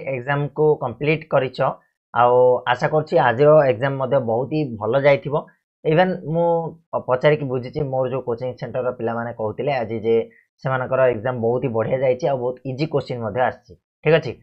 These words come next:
ତ, ଅ, ସମସ୍ତଙ୍କର ଭଲ ନିହାତି ଭାବେ ଯାଇଥିବ। ତ ଆମେ ଆଜିର ଯୋଉ ରହିଛି ସେଟ୍, ମୋ ପାଖରେ ବର୍ତ୍ତମାନ ସେଟ୍ ଏ ରହିଛି, ଅ, ତ ତାକୁ ଆମେ ଡିସ୍କସ୍ କରିବା, ଠିକ୍ ଅଛି? ତ ମୁଁ ଟିକେ ବ୍ୟସ୍ତ ଥିଲି, ତ ସେଥିଯୋଗୁଁ ଆଜି,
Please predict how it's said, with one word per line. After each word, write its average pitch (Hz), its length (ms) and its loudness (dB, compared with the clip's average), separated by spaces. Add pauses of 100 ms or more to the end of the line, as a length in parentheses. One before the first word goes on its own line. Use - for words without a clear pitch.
(360)
ତ, 135 40 0 (460)
ଅ, 127 120 -6 (360)
ସମସ୍ତଙ୍କର 143 460 0
ଭଲ 113 200 0 (140)
ନିହାତି 120 340 -6
ଭାବେ 120 180 2
ଯାଇଥିବ। 104 380 -2 (580)
ତ 123 40 -2 (360)
ଆମେ 135 200 -2
ଆଜିର 143 280 4 (200)
ଯୋଉ 139 200 -2
ରହିଛି 135 360 2
ସେଟ୍, 139 380 -2
ମୋ 131 120 -2
ପାଖରେ 127 280 0
ବର୍ତ୍ତମାନ 120 340 -2
ସେଟ୍ 117 320 -6
ଏ 120 140 2
ରହିଛି, 123 360 -2 (580)
ଅ, 104 80 -2 (260)
ତ - 200 -10
ତାକୁ 127 200 2
ଆମେ 156 180 6
ଡିସ୍କସ୍ 143 380 0
କରିବା, 117 320 4 (440)
ଠିକ୍ 160 100 2
ଅଛି? 165 200 0 (520)
ତ 127 100 2
ମୁଁ 143 160 -4
ଟିକେ 151 220 2
ବ୍ୟସ୍ତ 123 340 0
ଥିଲି, 156 320 0
ତ 185 120 -10 (280)
ସେଥିଯୋଗୁଁ 117 500 -8
ଆଜି, 113 220 -4